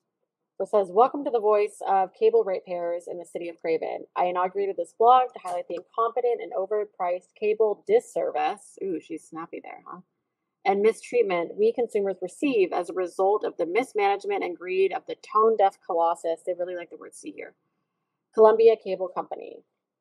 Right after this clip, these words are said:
Despite some government regulation, the lack of competition has nevertheless resulted in poor and costly cable service." It's time to educate ourselves about cable services, our rights as consumers, and ways to contain the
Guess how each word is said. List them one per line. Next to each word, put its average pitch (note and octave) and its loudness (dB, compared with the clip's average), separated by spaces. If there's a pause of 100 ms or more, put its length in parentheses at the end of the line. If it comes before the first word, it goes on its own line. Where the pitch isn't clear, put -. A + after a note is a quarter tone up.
(360)
Despite B3 2
some C4+ -6
government G#3 -2
regulation, G3 -4
the F#3+ -8
lack F3+ -4
of - -14
competition G3+ -10
has F3+ -10
nevertheless G3 0
resulted E3 -10
in E3 -16
poor A3 2
and G#3 -2
costly F3 -4
cable G3 2
service." - -10 (840)
It's G3+ -2
time A#3 4
to A#3 4
educate G3 2
ourselves F#3 -2
about D#3+ -4
cable F#3+ -2
services, E3+ -4
our D#3+ 0
rights F3 -4
as G3+ -18
consumers, E3 -14
and E3+ -14
ways F3 -4
to - -10
contain F3+ -12
the F3+ -6